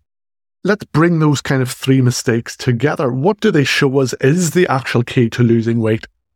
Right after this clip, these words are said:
as we get older? It seems too obvious to need saying, but if you want to lose weight, you need to do the things that make that happen instead of just going through the motions and kidding yourself.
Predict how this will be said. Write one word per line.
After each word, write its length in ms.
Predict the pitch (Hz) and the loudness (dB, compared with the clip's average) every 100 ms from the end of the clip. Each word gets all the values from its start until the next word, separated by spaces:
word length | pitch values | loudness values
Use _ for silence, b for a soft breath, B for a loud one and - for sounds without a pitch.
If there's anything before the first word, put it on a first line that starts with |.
| _ | _
as 200 | 101 104 | -4 -2
we 180 | 107 110 | 0 0
get 280 | 107 110 110 - | 0 -2 -2 -2
older? 360 | 135 175 110 90 | 0 0 -2 -6
It 100 | - | -6
seems 360 | - 180 196 - | -2 2 2 0
too 260 | - 160 - | -2 -2 0
obvious 400 | 123 127 127 - | 0 2 0 -2
to 140 | - | -2
need 280 | 120 123 120 | 2 2 0
saying, 560 | - 120 107 104 92 101 | -2 0 0 -2 -4 -4
but 240 | 117 85 - _ _ _ _ _ - | -6 -6 -14 _ _ _ _ _ -12
if 140 | - | -2
you 100 | 160 | 2
want 160 | 147 147 | 4 4
to 60 | |
lose 220 | 139 131 | 2 2
weight, 300 | 110 104 113 - _ _ _ 120 | 2 -2 -4 -14 _ _ _ 0
you 100 | 117 | 2
need 200 | 147 147 | 2 2
to 60 | |
do 240 | 127 143 151 | 2 4 2
the 100 | 120 | 0
things 640 | - 135 110 107 107 - - | -4 -2 0 0 -2 -8 -8
that 160 | 101 - | -8 -4
make 280 | 113 113 - | -2 -2 -4
that 220 | 107 - | -6 -6
happen 560 | - 95 80 98 117 - _ _ _ _ _ | -8 -8 -4 -2 -2 -6 _ _ _ _ _
instead 360 | 135 123 - 123 | 0 0 2 0
of 80 | 117 | 0
just 200 | 120 - | -2 0
going 200 | 117 117 | 0 0
through 200 | - 120 | 0 0
the 80 | 113 | 2
motions 460 | 101 - 98 92 | 0 -2 -6 -4
and 140 | 110 101 | -6 -6
kidding 360 | - 110 110 | -6 -2 2
yourself. 460 | 117 120 - 113 | 2 2 0 -4